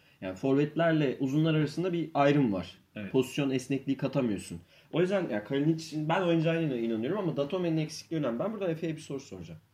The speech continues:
Speaker 1: Şimdi Efes'in oyunda oyunu biliyoruz. Efes perimetreye yıkıyor oyunu. Momentumu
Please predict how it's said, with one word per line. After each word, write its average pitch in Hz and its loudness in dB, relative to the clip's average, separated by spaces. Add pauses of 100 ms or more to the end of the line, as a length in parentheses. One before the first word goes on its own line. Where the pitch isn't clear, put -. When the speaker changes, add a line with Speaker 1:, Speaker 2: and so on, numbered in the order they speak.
(580)
Speaker 1:
Şimdi - -4
Efes'in 202 0
oyunda 185 0
oyunu 180 -2
biliyoruz. 113 0
Efes 123 -8
perimetreye 127 -2
yıkıyor 90 -6
oyunu. 135 -6 (520)
Momentumu 120 -2